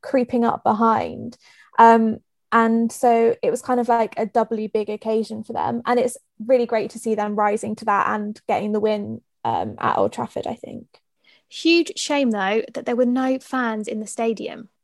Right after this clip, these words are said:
Speaker 1: Yeah, definitely. It's just not the same, is it? I think that it's gonna be, like, huge. It's gonna be so exciting when fans are back in, but when fans are in and we're having these moments in these big stadiums, it's gonna be really, really exciting,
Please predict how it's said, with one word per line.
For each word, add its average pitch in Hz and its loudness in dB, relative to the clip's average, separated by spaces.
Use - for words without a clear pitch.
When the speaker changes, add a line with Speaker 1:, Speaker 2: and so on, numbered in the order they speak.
Speaker 1:
Yeah, 262 8
definitely. 233 4
It's - -2
just - -2
not 240 -4
the 240 -2
same, 226 0
is 226 -2
it? 214 2
I 226 2
think 233 -4
that - -4
it's 233 -2
gonna 233 2
be, 226 -4
like, - -2
huge. 226 -4
It's - 2
gonna 269 6
be 233 2
so 240 6
exciting 226 2
when 214 2
fans 226 2
are 226 -4
back 220 -2
in, 220 0
but 202 -4
when 240 0
fans 226 -4
are 226 -8
in 220 -4
and 208 -6
we're 214 -2
having 220 -2
these 208 -4
moments 214 -6
in 220 0
these 214 0
big 214 -2
stadiums, 214 -2
it's - -8
gonna 220 2
be 214 2
really, 170 -2
really - -4
exciting, - 0